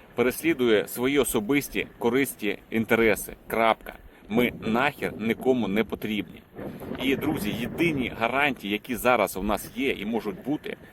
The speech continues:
це перше, друзі. Це розвинута сучасна економіка. По-друге, це заможнє населення. І третє, головне, це боєздатна армія,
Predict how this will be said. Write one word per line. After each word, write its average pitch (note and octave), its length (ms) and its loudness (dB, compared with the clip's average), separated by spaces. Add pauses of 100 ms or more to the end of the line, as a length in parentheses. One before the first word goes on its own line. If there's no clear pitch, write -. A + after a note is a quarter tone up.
це A#2 200 2
перше, G#2+ 460 2
друзі. E2+ 360 -10 (580)
Це C#3 380 6
розвинута A#2 840 4 (120)
сучасна A2+ 760 2
економіка. G2 760 0 (520)
По-друге, B2 520 2
це G2 380 2 (300)
заможнє A2+ 720 4 (200)
населення. G2 680 2 (260)
І C#3+ 100 0
третє, C#3 420 4
головне, G#2+ 520 2
це F2 220 -4
боєздатна A2+ 960 2
армія, F#2+ 480 2